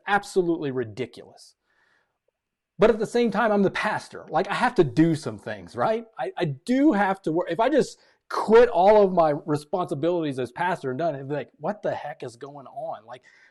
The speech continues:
no, there's some things that I have to do, but it doesn't rise and fall on me. And so that's how the devil, I think, hooks us. There's every, I don't know what lie, what do you identify with? Maybe what's a lie that you have identified with?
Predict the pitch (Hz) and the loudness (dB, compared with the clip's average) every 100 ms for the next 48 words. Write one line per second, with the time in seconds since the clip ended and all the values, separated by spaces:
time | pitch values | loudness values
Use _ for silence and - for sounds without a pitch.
0 | _ - 185 156 170 160 170 196 175 247 | _ -2 2 2 2 0 0 0 -2 -2
1 | 254 233 202 180 196 196 226 294 302 196 | 0 0 0 -4 -6 -4 -4 -4 -4 -4
2 | 101 98 127 117 101 104 101 87 87 107 | -6 -8 -6 -8 -12 -16 -16 -18 -20 -20
3 | 196 _ _ _ _ _ _ _ _ _ | -20 _ _ _ _ _ _ _ _ _
4 | _ 175 156 233 262 277 247 175 190 180 | _ -4 2 2 2 0 2 4 2 2
5 | 147 165 - 131 117 - - 208 254 - | -2 -4 -10 -10 -12 -14 -2 0 0 -4
6 | - - - 277 311 254 - 277 311 220 | -14 -10 -4 -2 -2 -4 0 2 4 4
7 | 202 156 156 185 196 160 156 143 110 98 | 2 2 2 2 2 0 0 0 -2 -6
8 | 143 _ _ _ _ _ _ _ - 202 | -12 _ _ _ _ _ _ _ 2 4
9 | 311 240 220 147 113 147 135 117 107 101 | 6 6 6 4 0 -4 -4 -6 -6 -10
10 | - 160 247 233 226 240 226 131 131 143 | -2 0 2 4 4 4 0 0 0 0
11 | 147 123 127 147 156 143 120 98 110 117 | 0 -4 -6 -4 -2 -4 -6 -10 -10 -10
12 | - 92 90 92 101 _ | -10 -12 -12 -18 -18 _